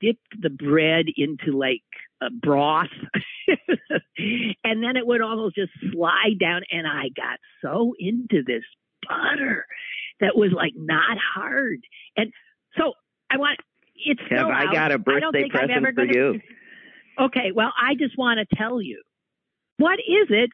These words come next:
Speaker 1: with u-, us, and we can't be alone, uh, thinking butter, uh, what is that with butter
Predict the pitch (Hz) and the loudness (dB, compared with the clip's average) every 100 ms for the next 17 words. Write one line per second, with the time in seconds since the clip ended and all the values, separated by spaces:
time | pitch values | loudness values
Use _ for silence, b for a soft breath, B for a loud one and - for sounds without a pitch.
0 | _ _ _ 285 269 277 269 - _ - | _ _ _ 2 2 0 -2 -4 _ 0
1 | 233 226 226 - _ _ 220 233 - 220 | 2 2 -2 -16 _ _ -4 -4 2 4
2 | 311 - 359 254 214 175 165 147 151 247 | 4 2 0 2 2 2 0 -4 -4 -8
3 | 330 _ _ _ _ _ _ 196 196 202 | -8 _ _ _ _ _ _ 2 4 4
4 | 202 202 _ _ _ _ _ _ _ _ | 2 -4 _ _ _ _ _ _ _ _
5 | _ _ 277 285 294 214 247 320 349 247 | _ _ -2 0 0 2 2 4 4 4
6 | 262 - _ - 269 - 269 285 302 294 | 2 -2 _ -6 -6 -6 -16 -10 -6 -2
7 | 330 427 440 453 370 - 226 196 180 233 | 2 4 4 2 0 0 0 0 0 2
8 | 285 349 349 | 2 0 0